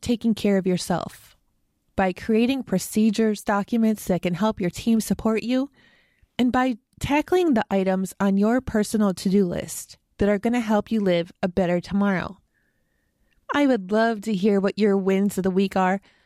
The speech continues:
so please head on over to the kim sutton dot com forward slash P P two four nine and share in the comments section below the show notes.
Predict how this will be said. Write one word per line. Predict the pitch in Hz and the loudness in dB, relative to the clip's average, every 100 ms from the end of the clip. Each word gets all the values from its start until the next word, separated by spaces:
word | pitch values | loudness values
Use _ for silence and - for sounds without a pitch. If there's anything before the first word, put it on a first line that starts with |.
| _ - | _ -6
so | 277 | -4
please | - 370 403 - | 0 2 2 2
head | 240 | 0
on | 233 240 | 2 2
over | 208 180 180 | 0 0 -2
to | - 196 | 0 0
the | 196 254 - | 2 0 0
kim | 294 294 | 0 0
sutton | - 262 269 | -2 -2 0
dot | 226 220 | 2 0
com | - 196 180 196 - _ _ _ _ | -2 -2 -2 -4 -8 _ _ _ _
forward | - 254 330 294 | -2 2 2 0
slash | - 254 247 - - | 0 0 0 -4 -6
P | - - | 0 0
P | - 202 190 | 2 2 2
two | - - 247 | 0 0 0
four | - 220 202 | 2 -2 0
nine | 175 160 175 - _ _ _ _ | 0 -2 -2 -6 _ _ _ _
and | 240 240 | -2 -2
share | - 269 302 | 0 0 2
in | 330 | 2
the | 208 | 0
comments | - 214 233 240 - | 0 0 0 0 -4
section | - 170 - 185 202 | -4 -4 -2 -2 0
below | 208 196 190 | 0 2 2
the | 185 | 0
show | 185 233 | 0 0
notes. | 220 170 - - - | 0 -2 -8 -14 -20